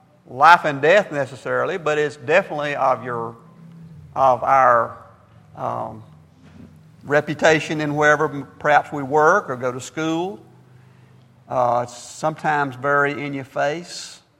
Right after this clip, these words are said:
in your families even. And so what Peter is doing with these Christians, he is assuring them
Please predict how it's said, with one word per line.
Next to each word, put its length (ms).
in 100
your 100
families 520
even. 400
And 100
so 460
what 480
Peter 360
is 120
doing 640
with 120
these 200
Christians, 560
he 180
is 180
assuring 800
them 220